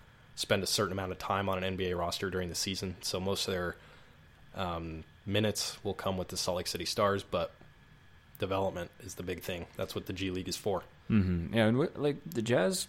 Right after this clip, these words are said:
Speaker 2: are doing a good job of getting good now and preparing for the future. I mean, obviously Mitchell is the Jazz's hope in the future.
Speaker 1: Yeah, as well as Rudy.
Speaker 2: As well as Rudy. Um, and so bringing in these veteran guys like Bogdanovich and Green and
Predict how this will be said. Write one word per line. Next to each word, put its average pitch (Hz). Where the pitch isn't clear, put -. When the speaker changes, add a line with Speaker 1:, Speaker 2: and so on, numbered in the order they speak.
Speaker 2:
are 113
doing 104
a 95
good 95
job 92
of 87
getting 104
good 110
now 113
and 107
preparing 95
for 90
the 87
future. 85
I -
mean, 92
obviously 101
Mitchell 98
is 87
the 104
Jazz's 87
hope 92
in 107
the 87
future. 95
Speaker 1:
Yeah, 92
as 92
well 98
as 90
Rudy. 90
Speaker 2:
As 92
well 92
as 87
Rudy. 87
Um, 85
and 101
so 101
bringing 110
in 107
these 95
veteran 90
guys 90
like 85
Bogdanovich 87
and 80
Green 87
and 80